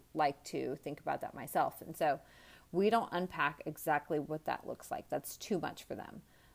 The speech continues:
But they do know that that means if you are, you know, for abortion, you are against the life of an unborn, um, but c-,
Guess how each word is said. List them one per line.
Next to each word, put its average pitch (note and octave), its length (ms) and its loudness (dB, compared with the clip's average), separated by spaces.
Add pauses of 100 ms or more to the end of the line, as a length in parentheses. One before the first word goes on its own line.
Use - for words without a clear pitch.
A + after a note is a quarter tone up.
(120)
But F3+ 600 2 (340)
they F3 180 8
do A3 300 0
know D#3+ 480 0 (120)
that E3 320 0 (140)
that E3+ 340 2
means D#3 680 -2 (200)
if G3+ 220 -2
you E3 160 6
are, D3+ 280 8
you D#3+ 200 0
know, D#3 160 -2
for D#3 280 4
abortion, D#3 560 0
you D#3 200 0
are C#3+ 340 2 (220)
against D#3 340 -2
the D#3 100 0
life C#3 380 2 (120)
of C#3+ 260 2 (220)
an D3+ 340 -4 (200)
unborn, D#3 720 -2 (580)
um, D3 240 -2
but - 280 2
c-, - 60 -14